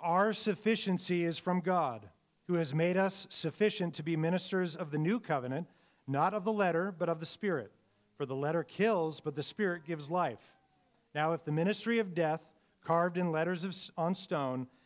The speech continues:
came with such glory that the Israelites could not gaze at Moses' face because of its glory,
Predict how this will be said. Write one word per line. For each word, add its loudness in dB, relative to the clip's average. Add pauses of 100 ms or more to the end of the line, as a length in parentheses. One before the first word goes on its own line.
(140)
came 0
with -2
such 0
glory 0
that -2
the -6
Israelites 0
could -4
not 0
gaze -2
at -4
Moses' -4
face -2 (300)
because -2
of -8
its -6
glory, -2